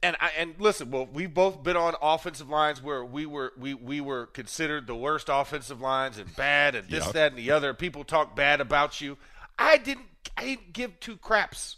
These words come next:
Speaker 1: about
Speaker 2: Right.
Speaker 1: what the media had to say about, 'cause I knew I was accountable to everybody in that locker room.
Speaker 2: Right.
Speaker 1: When guys walked past my locker, they didn't have to hang their head. They didn't have to cut their eyes at me or anything.
Speaker 2: Right.
Speaker 1: They knew I was,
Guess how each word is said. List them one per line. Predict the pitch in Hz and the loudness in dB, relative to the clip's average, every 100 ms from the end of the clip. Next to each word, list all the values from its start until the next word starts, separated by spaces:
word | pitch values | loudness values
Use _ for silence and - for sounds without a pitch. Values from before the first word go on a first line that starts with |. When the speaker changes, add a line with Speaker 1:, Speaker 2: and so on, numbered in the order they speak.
| _ | _
Speaker 1:
about | 151 160 151 | -2 0 2
Speaker 2:
Right. | 85 | 2
Speaker 1:
what | 160 151 | 0 -4
the | - | -10
media | 135 175 160 151 | -16 -14 -6 -4
had | 143 151 | -2 -2
to | 135 | -4
say | 120 - | -6 -4
about, | 160 139 - - - - | 0 0 -2 -12 -20 -8
'cause | 160 - | -4 2
I | 214 | 4
knew | 240 208 | 4 2
I | 180 | 0
was | 175 | 0
accountable | 165 165 151 139 131 | -4 -2 -2 -4 -4
to | |
everybody | 117 120 113 110 | -4 -2 -2 -2
in | 104 | -2
that | 95 | -6
locker | 80 82 - | -8 -10 -16
room. | 64 _ - | -20 _ -12
Speaker 2:
Right. | 73 69 - _ _ _ | -10 -10 -14 _ _ _
Speaker 1:
When | 110 127 | -12 -4
guys | 117 175 190 160 | 4 6 6 4
walked | 185 - | 2 2
past | 175 165 151 | 0 0 2
my | 156 | 2
locker, | 147 156 151 156 143 - _ _ _ - | 6 6 4 0 -10 -10 _ _ _ -4
they | 151 | -2
didn't | 170 156 | 0 0
have | 165 | -2
to | - | -2
hang | 123 151 160 | -4 -4 -4
their | 151 | -6
head. | 139 143 147 | 0 0 0
They | 135 | -2
didn't | 160 | -4
have | 151 | -6
to | - | -6
cut | - - | -4 -2
their | 160 143 | -2 2
eyes | 139 139 131 | 4 4 2
at | 131 123 | 0 -2
me | 131 127 | -4 -8
or | 127 | -8
anything. | 127 123 131 127 | -10 -8 -6 -6
Speaker 2:
Right. | 90 90 92 95 - | -4 -4 -4 -6 -16
Speaker 1:
They | - 175 190 | 0 2 2
knew | 180 180 | 0 6
I | 170 | 6
was, | 160 156 | 6 0